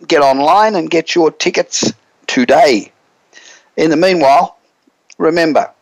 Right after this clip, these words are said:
if you're not really pushing the envelope and you're not living right on the edge, you're taking up just far too much space.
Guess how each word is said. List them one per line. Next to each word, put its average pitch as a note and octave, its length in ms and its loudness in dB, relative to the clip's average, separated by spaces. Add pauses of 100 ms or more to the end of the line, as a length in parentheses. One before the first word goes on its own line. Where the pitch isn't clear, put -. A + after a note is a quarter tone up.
(440)
if - 140 -4
you're A#3+ 140 0
not D#3+ 360 -2
really E3+ 500 2
pushing D3 440 0
the B2+ 60 0
envelope A#2+ 580 2 (300)
and D3+ 120 -2
you're D#3+ 140 2
not C#3+ 200 0
living C#3 340 0
right D3 340 2
on C#3 140 0
the C3+ 160 0
edge, F3 200 0
you're F3 80 -4
taking A3+ 300 -2
up F3+ 220 -2
just F#3+ 240 -2
far F#3+ 320 2
too E3 160 -2
much D3 240 -2
space. - 560 -4